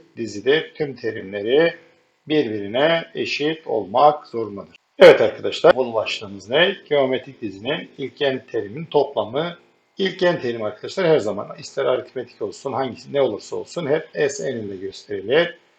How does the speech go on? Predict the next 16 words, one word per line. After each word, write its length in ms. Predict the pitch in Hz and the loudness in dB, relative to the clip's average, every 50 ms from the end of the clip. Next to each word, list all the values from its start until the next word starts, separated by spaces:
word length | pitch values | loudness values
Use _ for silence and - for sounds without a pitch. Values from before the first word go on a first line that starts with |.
| _ _ _ - | _ _ _ 4
Örneğin 520 | 160 156 139 120 107 113 117 131 139 139 | 6 6 6 6 2 -4 -2 2 4 4
S 160 | 120 - - - | 4 2 0 -2
bir 280 | 147 160 170 - - - | 0 0 0 -2 -4 -8
ilk 300 | 160 147 127 - _ - | -8 -8 -10 -10 _ -10
birinci 360 | 147 123 127 131 120 117 120 | -8 -8 -6 -8 -10 -10 -12
terim 260 | - 113 98 95 95 - | -10 -12 -12 -12 -14 -14
toplamı, 680 | - 117 - - - 107 92 101 113 135 151 160 - - _ _ _ _ _ _ _ _ _ - - 156 147 | -12 -12 -12 -8 -8 -8 -8 -6 -6 -6 -6 -6 -8 -16 _ _ _ _ _ _ _ _ _ 2 4 4 4
S 180 | 139 - 135 117 | 4 2 -6 -6
iki 420 | - - 143 143 151 151 147 135 | -6 -2 0 0 0 0 0 -4
birinci 460 | 139 139 139 143 131 123 117 135 123 | -2 -2 0 0 -2 -4 -4 -2 0
ve 120 | 139 151 165 | 0 0 0
ikinci 460 | 151 - - - 131 127 135 127 - | -2 -8 -12 -14 -14 -12 -12 -10 -6
terimlerin 460 | 131 117 107 104 104 101 101 98 - | -6 -6 -6 -8 -12 -12 -14 -14 -16
toplamı, 520 | - - 101 - _ - 104 101 - - 139 - - 151 143 131 | -16 -16 -16 -16 _ -8 -8 -8 -8 -8 -8 -4 0 0 0 0
S 180 | - - 135 | 0 -2 -2
üç 300 | 156 165 160 - - - | -2 -2 -2 -6 -12 -12